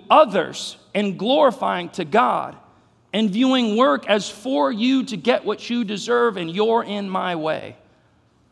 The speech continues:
You're in my way of my raise. You're in my way of my respect. You're in my way of the life that I'm trying to build. Listen, you watch social media right now. It is a bloody shark pool. You're in my way.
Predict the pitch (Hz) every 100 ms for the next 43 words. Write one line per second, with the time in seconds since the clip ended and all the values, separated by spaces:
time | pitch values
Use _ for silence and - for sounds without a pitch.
0 | _ 190 294 311 285 277 269 349 311 -
1 | - - - - 190 202 220 220 208 247
2 | 214 165 127 233 277 277 269 262 247 320
3 | 311 254 - 165 196 185 180 170 - 226
4 | 190 - 180 233 277 262 262 254 240 285
5 | 320 302 226 147 120 - - 202 202 208
6 | 208 196 202 196 190 - 202 190 185 180
7 | - - _ - 202 165 233 110 160 131
8 | - - _ _ _ - 277 277 269 285
9 | 269 302 285 - 277 - 262 277 311 269
10 | 226 214 220 214 247 294 - 269 220 -
11 | - - 233 220 151 196 262 311 302 294
12 | - - 294 311 - 294 262 165 - -
13 | - _ _ _ _ 226 339 370 359 330
14 | 294 311 359 320 190